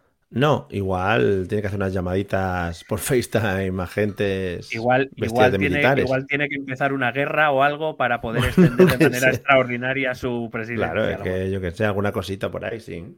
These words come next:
Speaker 2: En nuestras fronteras comunitarias también tendremos que estar atentos al conflicto o a las tensiones crecientes que hay entre Serbia y Kosovo. Eh, el tema es que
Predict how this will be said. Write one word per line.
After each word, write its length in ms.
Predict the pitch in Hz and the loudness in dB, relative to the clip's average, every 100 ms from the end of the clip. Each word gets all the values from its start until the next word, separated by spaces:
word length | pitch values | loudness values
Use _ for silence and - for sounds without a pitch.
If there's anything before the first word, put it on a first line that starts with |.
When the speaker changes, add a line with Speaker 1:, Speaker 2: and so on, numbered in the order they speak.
| _ _ _ _ _ _ _ _ _ _ _ _ | _ _ _ _ _ _ _ _ _ _ _ _
Speaker 2:
En 140 | 139 | -6
nuestras 260 | 147 139 143 | -6 -4 -4
fronteras 380 | 151 147 160 170 | -4 -4 -6 -4
comunitarias 540 | 180 180 165 170 180 | -8 -8 -6 -4 -4
también 240 | 160 151 156 | -6 -10 -10
tendremos 340 | 160 160 156 | -10 -10 -8
que 200 | 151 139 | -6 -6
estar 200 | 135 147 | -4 -4
atentos 380 | 143 143 143 151 | -4 -6 -8 -6
al 100 | 143 | -6
conflicto 720 | 135 135 139 - 139 135 131 - _ _ | -8 -10 -14 -6 -4 -4 -6 -14 _ _
o 120 | 110 | -10
a 60 | 117 | -6
las 180 | 120 - | -6 -6
tensiones 500 | 120 117 147 147 139 | -10 -8 -8 -6 -6
crecientes 400 | 135 139 139 127 | -8 -8 -8 -4
que 80 | 139 | -2
hay 140 | 135 | -2
entre 220 | 131 127 | -6 -10
Serbia 320 | - 131 131 | -6 -6 -6
y 60 | 123 | -8
Kosovo. 560 | 120 - 135 156 190 _ _ _ _ _ _ _ _ | -10 -6 -6 -6 -10 _ _ _ _ _ _ _ _
Eh, 1080 | 127 123 120 117 113 110 107 104 101 98 - _ - _ _ - | -6 -6 -6 -8 -8 -8 -10 -10 -14 -18 -20 _ -20 _ _ -14
el 160 | 117 | -8
tema 200 | 113 143 | -4 -2
es 100 | 139 | -4
que 380 | - 131 123 - | -4 -4 -4 -10